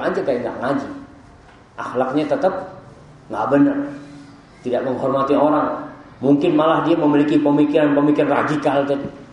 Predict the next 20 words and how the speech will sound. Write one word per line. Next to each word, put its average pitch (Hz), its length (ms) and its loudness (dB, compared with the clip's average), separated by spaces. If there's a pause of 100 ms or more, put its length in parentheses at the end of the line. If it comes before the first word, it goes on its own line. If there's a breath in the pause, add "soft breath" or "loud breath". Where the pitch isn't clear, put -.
(440)
Karena 147 240 2
apa - 80 2
yang 147 160 4
disampaikan 151 400 2
Ustadz 214 400 2
nggak, 139 320 0
nggak 123 160 2
masuk 151 400 0
di 123 80 -4
akal 117 400 -2
anak. 98 140 -8 (420)
Bisa 202 240 -6
jadi 294 320 0
karena 170 300 0
dia 220 100 0
memang 214 240 -2
sudah 214 300 -2
penuh. 214 420 -2 (1200)
Dia 202 240 4
ini 254 100 2